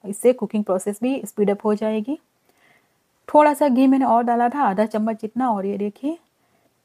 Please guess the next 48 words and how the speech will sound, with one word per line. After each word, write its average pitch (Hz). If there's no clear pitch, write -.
almost 269
like 262
half 240
way 254
कुक 240
हो 233
गया 247
है। 240
तो 254
यहाँ 214
पे 254
एक 220
टमाटर 208
को 240
चॉप 185
करके 190
डाल 208
दिया 240
है। 262
तो 294
अच्छे 277
से 311
वेजिटेबल्स 262
डाल 247
के 262
बनाएंगे 262
ना, 247
तो 262
वन 208
पॉट 220
मील 220
हो 214
जाएगा। 226
और 269
कभी 269
बनाया 254
ना 254
हो 262
ना, 233
तो 240
ट्राई 202
ज़रूर 202
कीजिएगा, 220
बहुत 233
ही 277
टेस्टी 269
लगती 262
है। 277